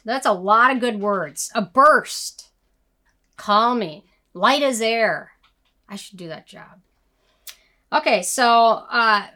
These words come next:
for this one, an affordable alternative is the Purito, Purito Centella Unscented Recovery Cream. Uh, it, also the D'Alba Piedmont No Sebum Repair Cream, which does have a little bit of fragrance in it.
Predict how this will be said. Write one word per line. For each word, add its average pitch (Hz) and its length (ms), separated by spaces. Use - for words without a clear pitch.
for 262 200
this 320 240
one, 330 240
an 247 100
affordable 247 340
alternative 220 600
is 185 160
the 185 100
Purito, 196 640
Purito 320 640
Centella 269 640
Unscented 220 460
Recovery 339 580
Cream. 330 460
Uh, 190 340
it, 208 180
also 240 460
the 202 240
D'Alba 202 460
Piedmont 302 500
No 220 140
Sebum 226 480
Repair 214 360
Cream, 196 200
which 180 140
does 180 180
have 175 100
a - 20
little 170 140
bit 170 80
of - 60
fragrance 233 460
in 240 120
it. 233 160